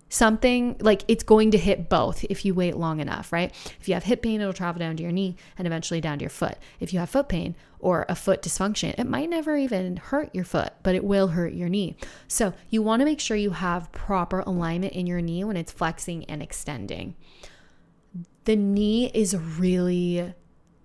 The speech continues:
it's really not complicated as a joint, but the fixes for the knee, I find, often are so dependent on person, which is why I'm not diving into the knee that deeply. Some people have completely terrible flat feet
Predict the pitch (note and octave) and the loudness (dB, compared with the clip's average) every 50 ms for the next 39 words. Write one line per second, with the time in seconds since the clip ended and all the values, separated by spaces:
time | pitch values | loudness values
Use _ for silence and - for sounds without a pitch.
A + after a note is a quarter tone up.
0 | _ _ - - B3 - - G3+ F3+ F#3+ C4+ D#4 F4 G4 F#4+ F4+ F4 C#4 A#3 F3+ | _ _ -2 -2 -2 -2 -2 -6 0 2 4 6 8 8 8 6 6 2 0 0
1 | F3+ F3 F3 E3+ F3 - - - G#3 G#3 G3+ G#3 G#3+ - A3 G#3 G3+ G#3+ G#3 G#3 | 2 4 4 4 2 0 -2 -2 -2 -2 -2 -2 -2 -2 0 0 0 0 -2 -2
2 | E3+ F#3+ F3+ E3+ F#3+ F3 F3 G3 A3 - G3+ F#3+ - F#3+ - - - G3+ G3 G3 | -4 -4 -4 -2 -2 -2 -2 -2 -4 -4 -4 -2 -2 -2 -2 -2 -2 -2 -2 0
3 | - - B3 B3+ - - - B3 A3+ G#3 F#3+ F3 E3+ E3 F3 F#3+ - - F3 F3+ | 0 0 0 0 -2 0 0 0 0 2 0 0 -2 -2 -2 -4 -4 -4 -4 -4
4 | F3+ - - F3 D#3+ D#3+ E3 F3 F3+ F#3+ G#3+ - - - - - - - - _ | -4 -4 -6 -4 -4 -4 -4 -4 -4 -4 -4 -6 -8 -14 -20 -20 -20 -20 -20 _
5 | _ - _ _ - F#3 F#3 F3+ F3+ F3+ - G#3 G3+ G3 - - E3+ - - - | _ -20 _ _ 0 2 4 4 2 0 0 -2 -2 -2 -2 -4 -2 -2 0 0
6 | G3+ F#3 F#3 F3+ F#3 - F3 F3 E3+ E3 - - E3 D#3 D#3 - - E3 E3 D#3+ | 2 0 2 0 0 -2 0 -2 -2 -4 -4 -4 -4 -4 -4 -6 -4 -4 -4 -4
7 | - F#3+ F#3+ F#3 - F#3+ F3 E3 F3 E3+ D#3+ E3 E3+ E3 D#3+ E3 E3 E3 D#3 D#3 | -4 -4 -4 -4 -4 -4 -4 -4 -2 -2 -2 -2 -2 -4 -4 -4 -4 -4 -4 -4
8 | E3+ D#3+ D#3 D3+ D#3+ - - E3+ D#3+ D3+ D#3 D#3 D3+ D3+ C#3+ C#3+ C#3 - - - | -4 -4 -6 -6 -6 -6 -6 -6 -6 -4 -4 -4 -6 -4 -6 -6 -6 -8 -8 -10
9 | D3 C#3+ - - - - - - - - - - - - - - F#3+ F3 F3+ F3+ | -10 -10 -8 -8 -8 -8 -8 -10 -12 -16 -16 -18 -16 -8 -4 -2 -2 -2 -2 -2
10 | G3+ F#3 G3+ F3+ F3 F#3 F3+ - - - - - - - - G3+ F#3+ - - G3 | -2 -2 0 0 0 0 -2 -6 -10 -14 -16 -16 -14 -8 -4 -4 -4 -2 -2 -2
11 | F3 - F3+ F3+ - F3 F3 F3 E3+ E3+ F3+ - - - D#3+ - - - - - | -2 -2 -4 -6 -4 -6 -6 -6 -4 -6 -6 -6 -4 -4 -4 -4 -6 -8 -12 -6
12 | - G#3+ A3+ A#3+ - - | -4 -4 -4 -4 -6 -8